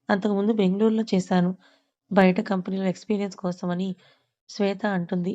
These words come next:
చిన్నగా నవ్వుతూ. "అవునా, బెంగళూరులోనా? మావాడు కూడా అక్కడే చేస్తున్నాడు టూ ఇయర్స్ నుండి" అని. "అయినా మంచి పనే చేశావు. బయట వేరే చోట అయితే వర్క్ బాగా వస్తుంది. అయినా ఇంకా మీ నాన్న తర్వాత ఆ ఆఫీస్‌లో అవి నువ్వే కదా చూసుకోవాలి.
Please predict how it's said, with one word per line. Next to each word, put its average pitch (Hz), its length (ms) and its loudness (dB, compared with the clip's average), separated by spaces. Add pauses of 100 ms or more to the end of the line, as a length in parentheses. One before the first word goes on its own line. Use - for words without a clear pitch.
చిన్నగా 185 420 -2
నవ్వుతూ. 185 360 -2 (520)
"అవునా, 190 300 -2 (500)
బెంగళూరులోనా? 196 680 0 (460)
మావాడు 202 440 -2
కూడా 226 300 0
అక్కడే 208 280 -2
చేస్తున్నాడు 185 640 2 (600)
టూ 214 80 4 (160)
ఇయర్స్ 196 320 4
నుండి" 185 260 6 (440)
అని. 208 300 6 (300)
"అయినా 196 300 2
మంచి 185 260 0
పనే 208 200 0
చేశావు. 185 380 -4 (400)
బయట 185 300 0
వేరే 196 260 0
చోట 196 320 -6
అయితే 190 340 -2 (520)
వర్క్ 190 280 -2
బాగా 208 320 0
వస్తుంది. 185 460 -2
అయినా 180 320 -2
ఇంకా 185 280 -4
మీ 190 140 -2
నాన్న 175 280 -2
తర్వాత 190 420 -2 (640)
ఆ 202 160 2
ఆఫీస్‌లో 185 400 -2
అవి 202 120 0
నువ్వే 185 260 2
కదా 208 200 -2
చూసుకోవాలి. 196 640 0